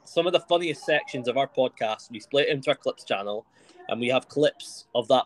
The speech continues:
po-, of cer-, of a certain episode. So let's say we, uh, well, let's say we have a guest on, right? Let's say we have Asparagus. Let's say Asparagus is our guest, okay? We have Asparagus talking about one certain topic, one that we think is funny and we think is good.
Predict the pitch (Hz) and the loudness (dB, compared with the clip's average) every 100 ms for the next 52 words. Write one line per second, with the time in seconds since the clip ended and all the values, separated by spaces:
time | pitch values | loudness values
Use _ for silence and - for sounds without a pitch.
0 | - 127 107 120 - - 143 151 127 123 | 2 2 4 0 -4 0 2 4 4 2
1 | - 143 127 139 - 117 104 151 160 202 | -2 -4 -2 -4 -4 -8 -8 -2 0 0
2 | - 208 175 151 - _ - 143 143 156 | 0 2 2 0 -12 _ -6 0 0 4
3 | 143 147 131 170 196 190 - 208 190 175 | 4 4 4 2 4 2 0 -2 -2 -2
4 | 170 139 151 143 - 98 87 _ _ 135 | -2 -2 -4 -4 -10 -10 -10 _ _ -2
5 | 165 156 143 175 - 170 156 160 - - | -2 -2 -4 -2 -4 -4 -2 -2 -2 2
6 | 156 147 - 135 147 - 165 - 156 151 | 2 2 0 -2 -2 -4 -6 -2 -2 -2
7 | 143 - 127 117 113 95 - - 147 151 | -6 -12 -8 -4 -4 -6 -10 -10 -2 -2
8 | 151 _ _ _ _ - 135 151 131 131 | -2 _ _ _ _ -6 2 2 2 -10
9 | - - 190 190 180 - - 170 147 151 | -14 -2 2 2 0 -4 2 2 2 -4
10 | 135 156 151 151 135 131 117 - 120 - | -2 -4 -2 -4 -4 -4 -6 -2 -4 -4
11 | _ _ _ _ _ 135 170 165 180 180 | _ _ _ _ _ 0 0 -2 -4 -2
12 | 165 156 - 139 123 123 127 143 131 120 | -2 -2 -2 0 0 -2 -6 -4 -4 -4
13 | - 127 117 | -2 0 0